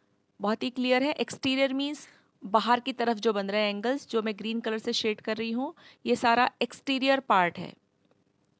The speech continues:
ये एक्सटीरियर है और ऊपर भी ये वाला हिस्सा एक्सटीरियर है। और इस एक्सटीरियर पार्ट में टोटल फोर एंगल्स बन रहे हैं, वन, टू, सेवन and एट। तो वन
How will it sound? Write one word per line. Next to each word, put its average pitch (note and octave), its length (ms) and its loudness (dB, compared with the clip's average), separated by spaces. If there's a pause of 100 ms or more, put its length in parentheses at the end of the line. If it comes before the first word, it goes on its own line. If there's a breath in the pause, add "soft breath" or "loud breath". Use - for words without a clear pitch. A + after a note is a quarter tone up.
ये A3 160 -4
एक्सटीरियर B3 560 0
है C4+ 120 2
और C4+ 140 0
ऊपर A3+ 280 -4
भी A#3+ 280 -4 (140)
ये G#3+ 100 -4
वाला G#3+ 180 0
हिस्सा A3+ 460 -4
एक्सटीरियर F3+ 580 -6
है। D#3 140 -12 (720 soft breath)
और A3 180 4
इस A#3+ 140 -4
एक्सटीरियर C4+ 540 0 (100)
पार्ट B3 300 6
में C4+ 140 -2
टोटल B3 320 0
फोर A#3 280 0
एंगल्स A3+ 300 0
बन A3+ 180 -2
रहे A#3+ 140 -2
हैं, C#4+ 260 -4 (120)
वन, G#3+ 320 2 (200)
टू, C4 300 -2 (320)
सेवन A3+ 480 0
and - 140 -8
एट। E3+ 220 -6 (500 soft breath)
तो A#3 140 2
वन A#3+ 380 4